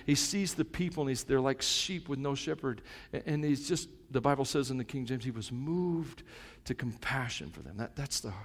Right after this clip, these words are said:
that's the Father's heart. Do you struggle loving people? You just need to get in touch with your Father, the Father's heart. 'Cause the more you are loved by Father, the more you're gonna get Father's love for other people.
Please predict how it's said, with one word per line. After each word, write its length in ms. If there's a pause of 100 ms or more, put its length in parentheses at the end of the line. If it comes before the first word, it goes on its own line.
(360)
that's 180
the 60
Father's 380
heart. 240 (880)
Do 80
you 80
struggle 360
loving 360
people? 440 (160)
You 80
just 140
need 120
to 40
get 140
in 60
touch 260
with 60
your 60
Father, 380
the 80
Father's 380
heart. 460 (840)
'Cause 140
the 80
more 340
you 400
are 140
loved 320
by 160
Father, 640 (320)
the 60
more 200
you're 120
gonna 160
get 200
Father's 380
love 240
for 180
other 140
people. 460